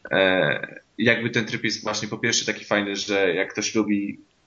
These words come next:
no po prostu lubi samochody, żeby na to popatrzeć, a po drugie tam jest, e, masa godzin zaba-, e, godziny zabawy z odblokowywaniem tych samochodów. Bo oczywiście, e, tam Jeremy nie,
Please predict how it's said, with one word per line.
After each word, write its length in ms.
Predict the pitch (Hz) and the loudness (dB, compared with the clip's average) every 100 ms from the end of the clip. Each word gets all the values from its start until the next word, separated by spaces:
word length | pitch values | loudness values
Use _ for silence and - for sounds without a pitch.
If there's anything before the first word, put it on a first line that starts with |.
| _ _ | _ _
no 120 | 107 110 | 0 0
po 100 | 113 | 4
prostu 400 | 120 - 120 113 | 2 4 2 4
lubi 220 | 113 110 | 4 4
samochody, 520 | - 104 104 110 107 | 4 4 4 4 2
żeby 160 | 104 104 | 0 -2
na 80 | |
to 100 | 101 | -2
popatrzeć, 400 | - 107 104 - | -2 0 2 0
a 80 | - | -2
po 140 | - 110 | -2 -4
drugie 300 | 123 123 120 | -2 0 2
tam 200 | 113 117 | 2 2
jest, 360 | 117 - - - _ _ _ _ _ | 0 -6 -14 -20 _ _ _ _ _
e, 380 | 104 107 107 101 | 4 8 8 6
masa 300 | 113 113 127 | 4 2 2
godzin 320 | 113 117 117 113 | 2 -2 -2 -2
zaba-, 260 | 113 - 110 | -2 0 0
e, 280 | 107 104 101 | 2 2 0
godziny 440 | - 107 123 117 | -2 -2 0 0
zabawy 380 | 120 107 117 117 | 2 4 2 2
z 80 | - | -4
odblokowywaniem 840 | 107 123 131 135 180 170 113 104 | -2 -2 -2 2 4 4 2 0
tych 180 | 101 - | -4 -2
samochodów. 600 | 104 95 95 90 - - - _ _ _ _ | -2 -2 0 -2 -2 -14 -20 _ _ _ _
Bo 80 | 117 | 2
oczywiście, 880 | 117 113 123 - 123 113 107 104 101 - - _ - | 4 0 0 2 6 8 8 6 2 -10 -20 _ -6
e, 460 | 101 95 87 73 80 - | -2 0 0 -2 -4 0
tam 220 | 104 98 98 | 0 0 2
Jeremy 300 | 113 110 104 | 4 4 4
nie, 200 | 107 | 2